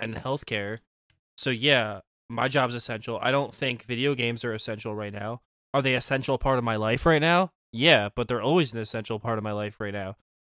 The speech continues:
So it really begs the question of, like, who you're talking to when you're asking someone what's essential or not. Like, I think wrestling is essential to my life. It's been in my life for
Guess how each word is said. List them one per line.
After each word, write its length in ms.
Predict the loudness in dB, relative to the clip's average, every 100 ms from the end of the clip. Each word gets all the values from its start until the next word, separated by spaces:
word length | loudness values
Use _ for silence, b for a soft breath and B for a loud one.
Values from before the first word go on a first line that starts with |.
| _ 0
So 260 | 4 4
it 40 | 4
really 400 | 4 6 6 4
begs 340 | 2 0 -6
the 260 | -10 -8 -4
question 380 | -2 -2 -2
of, 100 | -4
like, 220 | -4 -6 -10 _ -10
who 180 | -4 -2
you're 140 | -2
talking 400 | 2 2 2 -2
to 300 | -6 -8 -8 -12 _ _ _ _ _ _ -10
when 200 | -4 -2
you're 260 | 0 -2 -4 -10 -2
asking 400 | 2 2 0 -4
someone 340 | -2 -4 -2
what's 200 | -2 -4
essential 480 | -4 -4 -4 -4 -8
or 80 | -6
not. 280 | -8 -10 -14 _ -10
Like, 280 | -10 -10 _ _ -2
I 120 | 0
think 260 | -2 -4 2
wrestling 380 | 2 2 -2
is 80 | -2
essential 440 | -4 -4 -6 -6 -8
to 80 | -6
my 160 | -8
life. 320 | -8 -8 -12 -12
It's 180 | -14 -8
been 160 | -4
in 80 | -2
my 120 | 0
life 280 | 2 2 0
for 400 | -2 -2 -2 -4